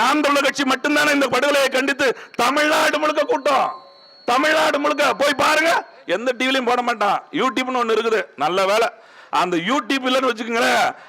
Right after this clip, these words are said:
நம்மளாம் கட்சி வச்சிருக்கிறதே ஒருத்தரும் சொல்ல மாட்டாங்க. இங்க கட்சினாலே திமுக, அதிமுக மட்டும்தான்.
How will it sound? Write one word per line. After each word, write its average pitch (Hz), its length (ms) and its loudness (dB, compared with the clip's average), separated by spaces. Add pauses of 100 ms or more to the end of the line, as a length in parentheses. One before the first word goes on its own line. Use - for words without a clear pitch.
(160)
நம்மளாம் 247 360 0
கட்சி 214 220 0
வச்சிருக்கிறதே 247 440 2
ஒருத்தரும் 220 300 0
சொல்ல 202 160 2
மாட்டாங்க. 170 360 0 (480)
இங்க 214 160 -2
கட்சினாலே 262 640 0
திமுக, 262 380 0
அதிமுக 240 420 -2
மட்டும்தான். 226 540 0